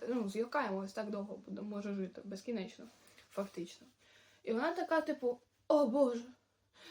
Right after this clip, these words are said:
я дочекаю Шіро». І тоді вона знову повертається до Юмея, така: типу, «Ти знав про це? Ти знав про це?» Він такий, «Ну я здогадувався, ти не помітила, що ти взагалі не міняєшся і не старієш?» Вона така, «Неважливо, ну,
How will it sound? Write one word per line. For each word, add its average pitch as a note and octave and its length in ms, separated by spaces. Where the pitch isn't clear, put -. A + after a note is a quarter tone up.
я C#4+ 160
дочекаю D#4 540
Шіро». B3 680
І A#3 100
тоді B3 240
вона E4 220
знову A#3+ 240
повертається G#3+ 460
до G3+ 100
Юмея, D4 360
така: A3+ 240
типу, - 220
«Ти B3 120
знав D#4 340
про F#4 140
це? - 180
Ти A#3+ 120
знав F#4 320
про B4+ 120
це?» - 240
Він A3+ 120
такий, A3+ 220
«Ну A#3+ 80
я C4+ 180
здогадувався, A#3+ 840
ти A3 140
не A3 100
помітила, G4 460
що C4+ 120
ти C4 100
взагалі A3+ 420
не G#3+ 80
міняєшся B3 560
і A#3+ 40
не A3 120
старієш?» G3+ 520
Вона G3 160
така, G#3+ 360
«Неважливо, B3 680
ну, C4 240